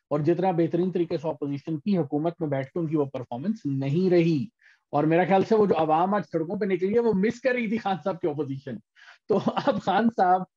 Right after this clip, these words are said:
दोबारा से opposition में आ गए, वो फिर वही बात कर रहे हैं।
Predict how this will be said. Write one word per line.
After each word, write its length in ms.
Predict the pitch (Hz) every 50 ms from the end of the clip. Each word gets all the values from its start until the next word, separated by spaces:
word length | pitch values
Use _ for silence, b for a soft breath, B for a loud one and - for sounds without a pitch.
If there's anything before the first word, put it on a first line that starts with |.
| _ _ _ _ - 143
दोबारा 300 | 156 147 156 165 185 208
से 140 | 208 240 226
opposition 460 | 214 214 196 185 185 156 - 208 196
में 120 | 180 170
आ 80 | 151 151
गए, 160 | 156 175 190
वो 180 | 196 202 196 - -
फिर 100 | 233 233
वही 280 | 190 190 180 175 196
बात 300 | 175 151 147 143 143 143 - -
कर 80 | 123
रहे 140 | 113 110 95
हैं। 120 | 87 -